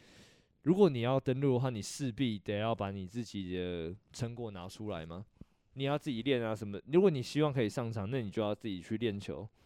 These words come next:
那如果你的时间，呃，你只是喜欢打球，但是你没有特别想要在系篮里面上场的话，那你，你就把时间花在其他地方吧，我是觉得这样啊，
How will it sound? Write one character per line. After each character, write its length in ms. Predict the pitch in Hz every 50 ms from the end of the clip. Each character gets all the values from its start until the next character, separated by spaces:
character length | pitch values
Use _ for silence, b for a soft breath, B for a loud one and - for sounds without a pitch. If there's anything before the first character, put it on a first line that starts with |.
| b b b b b b
那 120 | 143 143
如 140 | 143 147 147
果 140 | 151 143 127
你 440 | 113 101 98 98 95 87 85 87 80
的 220 | - 101 98 98 98
时 300 | - - - - 113 110
间， 380 | 104 127 120 120 123 123 123 - b b b b b
呃， 420 | - - 82 82 73 65 62 62 - - - _ _ _ _ - - -
你 100 | 139 143
只 120 | 113 123
是 60 | 139
喜 100 | 139 -
欢 140 | 120 110 123
打 180 | 127 113 80 80
球， 320 | - - 101 78 82 110 - b b b b
但 140 | - 131 123
是 60 | 123
你 100 | 123 120
没 120 | 104 98 107
有 140 | 117 110 104
特 180 | - 127 123
别 120 | 110 107 101
想 100 | 98 95
要 60 | 92
在 120 | 98 104 101
系 180 | 101 - 123
篮 200 | 104 95 92 90 87
里 60 | 82
面 120 | 92 98
上 200 | - - 110 101
场 140 | 98 95 78
的 60 | 80
话， 100 | 98 104
那 140 | 117 120 117
你， 220 | 107 95 82 80 - - - -
你 140 | - 90 90
就 120 | 90 107 113
把 140 | 104 85
时 80 | 85 98
间 100 | 98 95
花 140 | 92 92 92
在 60 | 92
其 120 | - -
他 80 | 78 82
地 100 | 82 92
方 220 | - - 82 78
吧， 140 | 78 76 73
我 120 | 73 82 95
是 100 | 107 101
觉 180 | - - 62
得 60 | 58 64
这 60 | 82
样 100 | 82 67 62
啊， 140 | 71 101